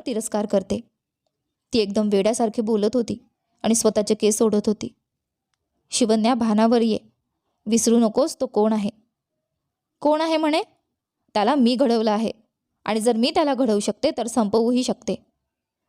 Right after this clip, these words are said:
तो माझ्या हातातली बाहुली आहे आणि जर आता तो माझ्या हातातून सुटू लागलाय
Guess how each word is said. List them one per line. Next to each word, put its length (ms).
तो 80
माझ्या 300
हातातली 380
बाहुली 360
आहे 180
आणि 180
जर 220
आता 300
तो 60
माझ्या 260
हातातून 360
सुटू 280
लागलाय 340